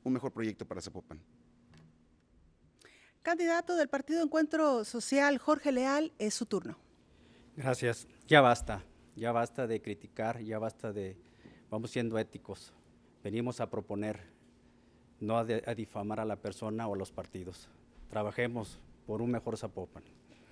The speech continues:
Speaker 3: Por eso, es importante crear un binomio efectivo entre sociedad y policías. ¿Por qué? Porque lo vivimos. Toda la gente ve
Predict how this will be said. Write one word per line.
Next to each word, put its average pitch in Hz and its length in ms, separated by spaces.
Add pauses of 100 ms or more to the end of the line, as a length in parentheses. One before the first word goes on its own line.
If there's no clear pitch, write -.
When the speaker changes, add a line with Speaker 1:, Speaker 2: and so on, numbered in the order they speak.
(300)
Speaker 3:
Por 123 140
eso, 113 340 (680)
es 139 160
importante 135 560
crear 127 180
un 135 80
binomio 120 560 (1500)
efectivo 127 480
entre 127 220
sociedad 117 360
y 127 60
policías. 98 640 (640)
¿Por 110 140
qué? 123 160
Porque 117 300
lo 110 100
vivimos. 107 480 (580)
Toda 131 200
la 123 100
gente 117 360
ve 117 280